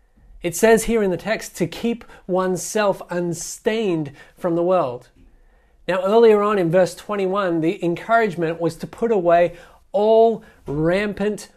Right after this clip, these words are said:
wickedness. It doesn't just say wickedness, rampant wickedness. And we need to remember, this is a message to Christians. You see, a Christian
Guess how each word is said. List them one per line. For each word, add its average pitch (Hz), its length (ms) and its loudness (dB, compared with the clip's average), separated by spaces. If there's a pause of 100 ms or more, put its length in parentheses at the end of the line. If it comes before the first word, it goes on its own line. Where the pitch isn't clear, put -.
(120)
wickedness. 151 720 0
It 165 60 -12
doesn't 202 240 2
just 185 120 -6
say 196 120 4
wickedness, 175 500 2
rampant 208 640 2
wickedness. 147 640 -6 (480)
And 190 80 0
we 233 60 8
need 254 160 6
to 247 80 2
remember, 240 260 6
this 220 220 0
is 240 100 0
a 220 60 2
message 214 380 -2
to 220 100 -8
Christians. 156 800 -6 (580)
You 196 100 -4
see, 254 160 2
a 214 80 4
Christian 180 720 -4